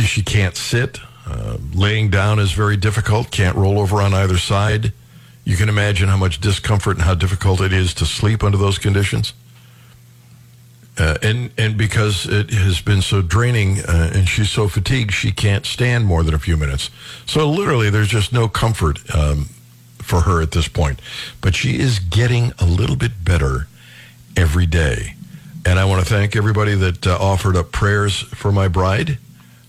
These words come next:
Uh, and I want to let you know that we are eternally grateful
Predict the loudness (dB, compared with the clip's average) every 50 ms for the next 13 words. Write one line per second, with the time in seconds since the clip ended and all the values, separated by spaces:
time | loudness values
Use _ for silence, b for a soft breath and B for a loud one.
0 | B B -6 -4 -2 -2 0 0 2 2 2 2 2 2 2 2 2 0 0 0
1 | 0 2 2 2 2 2 2 0 0 0 2 2 2 2 2 0 -2 -2 -4 -4
2 | -4 -2 0 0 2 2 2 2 0 0 0 0 2 2 2 0 0 -2 -2 -2
3 | -4